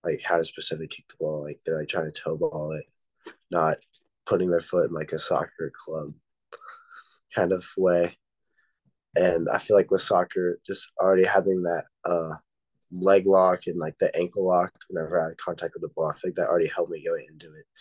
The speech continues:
And, like, already having all the form down. But also in lacrosse, I don't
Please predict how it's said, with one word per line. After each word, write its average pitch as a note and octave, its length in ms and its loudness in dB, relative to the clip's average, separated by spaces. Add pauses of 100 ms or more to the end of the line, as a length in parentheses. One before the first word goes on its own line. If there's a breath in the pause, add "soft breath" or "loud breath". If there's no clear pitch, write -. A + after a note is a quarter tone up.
(320 loud breath)
And, F2 60 -6
like, F2 100 4
already F2 200 4
having F2 280 0
all E2 160 0
the E2+ 120 -2
form D#2+ 240 -8
down. D2+ 300 -8 (920)
But F#2+ 280 6 (360)
also F2 760 0 (220)
in F#2 380 2 (160)
lacrosse, F2+ 760 2
I - 60 -2
don't F2+ 200 -2